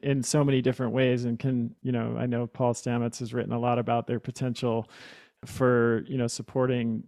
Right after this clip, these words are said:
the environment and the, the, um, even cleaning up toxic waste and, and so many other properties. But, um, in this episode, I'd, I'd love to f-, to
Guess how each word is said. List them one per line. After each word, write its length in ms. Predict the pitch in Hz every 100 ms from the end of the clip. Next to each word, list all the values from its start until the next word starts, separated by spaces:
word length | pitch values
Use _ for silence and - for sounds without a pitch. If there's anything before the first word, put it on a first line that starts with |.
| _
the 440 | 120 120 117 117 - _ _ _
environment 720 | 127 117 123 127 123 120 113
and 260 | 120 120 117
the, 140 | 117 - _
the, 340 | 120 117 60 - _ -
um, 360 | 117 117 120 - _
even 240 | 139 127
cleaning 400 | 120 151 139 131
up 320 | 131 123 - -
toxic 420 | 139 120 131 -
waste 480 | 156 151 143 - 131
and, 300 | 117 117 -
and 180 | 123
so 160 | - 139
many 180 | 131 123
other 160 | 120
properties. 600 | 117 127 127 143 117 117
But, 220 | - 123 - - - - - - _ _ _
um, 480 | 139 127 120 117 -
in 120 | 147
this 200 | 143 156
episode, 560 | 156 143 139 - 127 127
I'd, 260 | 127 113 -
I'd 160 | 135
love 200 | 131 127
to 100 | 127
f-, 120 | 117 _ 175 _
to 200 | - 127